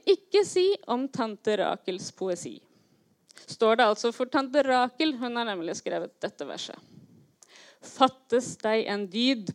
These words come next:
da tilegn deg den.» Shakespeare. Kjærlig hilsen fra din tante Rakel. Hun gikk stille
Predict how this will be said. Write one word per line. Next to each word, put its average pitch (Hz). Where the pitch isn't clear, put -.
da 196
tilegn 208
deg 220
den.» 233
Shakespeare. -
Kjærlig 208
hilsen 226
fra -
din -
tante 156
Rakel. -
Hun 294
gikk 349
stille 254